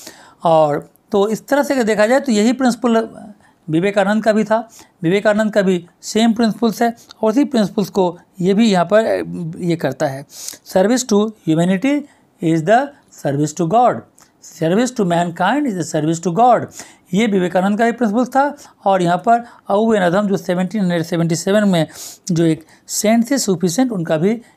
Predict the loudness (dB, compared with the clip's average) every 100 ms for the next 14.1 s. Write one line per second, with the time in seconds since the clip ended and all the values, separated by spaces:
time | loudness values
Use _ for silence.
0 | _ -2 0 2 2 0 -2 -8 -12 -18
1 | _ -20 -16 -16 _ 0 2 0 0 2
2 | 4 2 2 2 4 2 2 -4 -4 -4
3 | -4 -6 -16 _ _ -2 0 2 0 -4
4 | _ _ _ -8 -8 -2 4 4 4 0
5 | -2 -2 -4 -4 -6 -16 -20 -20 _ -2
6 | -2 0 2 2 0 -2 -6 -6 -8 -8
7 | -8 -10 -12 -16 -18 _ _ -20 _ _
8 | -2 -2 -2 0 2 2 2 -2 -2 -2
9 | -2 -4 -4 -8 -16 -20 -4 -2 -2 -2
10 | 2 4 2 2 0 0 -2 -4 -4 -4
11 | -6 -8 -20 -14 -4 -4 0 0 0 -2
12 | -4 -4 -2 -2 -2 -4 -8 -12 -20 -20
13 | _ -2 -2 0 0 2 2 2 2 0